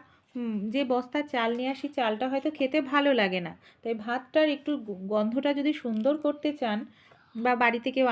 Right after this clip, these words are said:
আসার আছে, ভাতটা একটু সুন্দর গন্ধযুক্ত ভাত বানাবেন, তাই এর জন্য কি করবেন, ভাতের মধ্যে দুটো তেজপাতা দিয়ে দিন রান্না করার সময়, মানে ভাতের জলে,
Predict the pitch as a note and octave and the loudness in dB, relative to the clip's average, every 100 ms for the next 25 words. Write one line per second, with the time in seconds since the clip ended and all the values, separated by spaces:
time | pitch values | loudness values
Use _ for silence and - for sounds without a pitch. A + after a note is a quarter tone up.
0 | A3 A#3+ B3 A3+ C4 A#3 A3 G#3 A#3+ A3+ | 2 2 2 2 0 -2 -2 -2 -2 -2
1 | C4 B3+ A#3 A3+ B3 G#3+ E3+ G3 G#3+ G#3 | -6 -4 -2 2 2 2 -4 -2 2 2
2 | G#3+ B3+ C4 - A#3+ A3+ G#3 G#3+ G#3 G#3 | 2 0 0 -2 -2 -2 -2 -2 0 0
3 | A#3+ F#4 - - - - C4+ C4 G#3+ D4 | -2 -4 -18 -20 -12 2 4 6 4 4
4 | D#4+ E4 E4 C4+ C4 A3+ G#3+ A#3 E4+ A#3+ | 2 -2 0 -2 2 2 2 0 -4 -4
5 | G#3+ G#3 A#3+ B3 G#3+ G3+ C#4 C4 D4+ E4 | -4 0 0 0 -4 0 0 0 0 2
6 | D4 D4 C#4 B3+ G#3 G#3 G#3 E4 A#3+ G#3+ | 0 0 -2 0 0 0 -2 0 0 0
7 | G#3+ A3 A3+ B3+ D#4+ E4 A#3 A#3 A#3 A#3+ | -2 -2 -4 -4 -6 -4 -4 -2 0 0
8 | A3 G#3 E3+ | 2 0 -2